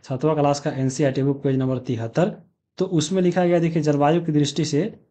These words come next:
बिहार जो है उपोष्ण कटिबंधीय प्रवेश में आता है।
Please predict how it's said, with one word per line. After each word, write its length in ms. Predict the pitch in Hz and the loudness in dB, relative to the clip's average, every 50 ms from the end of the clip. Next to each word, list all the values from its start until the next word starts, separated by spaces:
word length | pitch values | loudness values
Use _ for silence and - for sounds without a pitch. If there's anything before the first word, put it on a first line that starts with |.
| _ _ - | _ _ -8
बिहार 380 | 123 123 139 131 135 151 165 175 | -2 0 0 2 2 2 2 2
जो 120 | 165 160 | 2 2
है 120 | 143 151 156 - - | 0 0 -2 -4 -4
उपोष्ण 440 | 170 151 156 190 196 185 - 190 180 | -6 -4 -2 -2 -2 -2 -2 -4 -2
कटिबंधीय 560 | 165 170 156 165 151 147 151 147 143 160 170 | -2 -2 -2 0 0 2 2 2 2 2 0
प्रवेश 420 | 165 165 151 143 139 147 147 147 - | 0 0 0 2 2 2 0 0 -2
में 120 | 143 135 127 | -4 -2 -2
आता 200 | 120 113 120 123 | -2 -2 -2 -2
है। 180 | 147 202 220 | -2 -4 -4